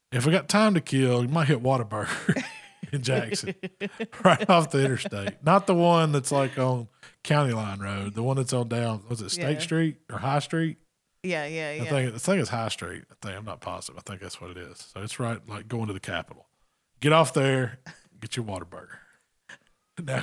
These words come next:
Speaker 1: you gotta bear with me. This is the beginning of an eating trip going to New Orleans. Then you get back on the road about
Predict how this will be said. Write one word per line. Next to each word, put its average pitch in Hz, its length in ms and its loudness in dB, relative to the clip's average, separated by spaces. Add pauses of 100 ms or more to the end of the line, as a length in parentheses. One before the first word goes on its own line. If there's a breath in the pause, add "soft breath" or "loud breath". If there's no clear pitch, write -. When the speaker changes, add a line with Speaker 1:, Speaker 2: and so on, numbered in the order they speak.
Speaker 1:
you 214 60 8
gotta 196 120 6
bear 226 200 10
with 233 180 8
me. 170 60 8
This 180 180 8
is 139 100 -4
the 131 80 0
beginning 143 540 4
of 139 80 4
an 135 100 0
eating 180 240 2
trip 113 300 -2
going 135 180 2
to 131 80 0
New 120 60 2
Orleans. 117 400 -2 (580 loud breath)
Then 220 140 6
you 240 60 6
get 147 240 4
back 220 280 2
on 156 80 2
the 127 80 0
road 120 440 2
about 135 400 2